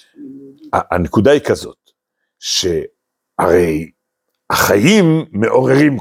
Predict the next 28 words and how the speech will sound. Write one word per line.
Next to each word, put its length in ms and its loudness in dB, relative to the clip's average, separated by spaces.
כל 280 2
הזמן, 300 -4
יש 100 -6
כל 180 0
הזמן 420 -2
עובד 360 2
ומעביד, 720 0
הלוואות, 640 0
שומרים, 720 0
אה, 220 0
אבדה, 520 2
אה, 480 -8
זה, 140 -8
בחיים 420 0
נזקים, 760 0
זה 80 -2
קורה. 340 2
אבל 280 -8
מה 100 0
חסר 420 0
עכשיו? 400 -2
למה 360 2
בכל 380 0
זאת 200 -2
זה 100 -4
שונה 380 -2
מהלכות 400 -4
תפילה 260 -4